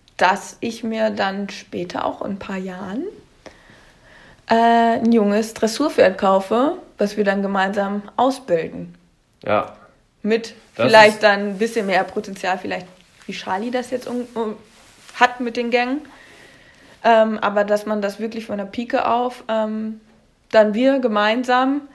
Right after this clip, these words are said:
Speaker 1: das ausbilden. Das wäre halt für mich noch so ein Ziel in der Zukunft, sag ich mal so, ne?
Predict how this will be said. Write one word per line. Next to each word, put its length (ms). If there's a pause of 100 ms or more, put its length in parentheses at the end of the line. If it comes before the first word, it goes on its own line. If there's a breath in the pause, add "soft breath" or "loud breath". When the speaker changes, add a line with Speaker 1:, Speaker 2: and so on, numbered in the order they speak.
(400 loud breath)
Speaker 1:
das 260
ausbilden. 640
Das 460
wäre 380
halt 200
für 120
mich 320
noch 200
so 280
ein 340 (1040 soft breath)
Ziel 380
in 180
der 140
Zukunft, 640
sag 220
ich 120
mal 160
so, 180
ne? 260